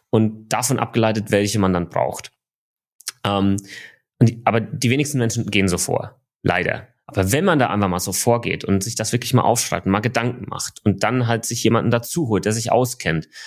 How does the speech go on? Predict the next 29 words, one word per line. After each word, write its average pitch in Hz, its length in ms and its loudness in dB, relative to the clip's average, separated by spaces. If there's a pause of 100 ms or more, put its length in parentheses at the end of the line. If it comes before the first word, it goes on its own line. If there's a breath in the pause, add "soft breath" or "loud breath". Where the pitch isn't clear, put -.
(120)
dann 117 180 4
wird 131 120 2
da 127 60 6
plötzlich 117 480 -4
halt 110 160 0
ein 110 60 -2
Schuh 120 220 2
draus. - 500 -6 (320 loud breath)
Und 110 140 4
dann, 107 300 2
äh, 98 220 2
wird - 100 2
man 110 100 2
danach 107 280 2
auch 110 120 2
ein 113 80 4
relativ 113 320 0
gutes 120 280 2
Gefühl 147 400 0
haben 95 240 2
und 107 160 0
wird 113 160 2
wissen, 135 240 -2
ich - 100 -10
hab - 140 -4
alles, 104 240 2
was 95 100 -4
ich - 160 -14
brauch, 131 400 0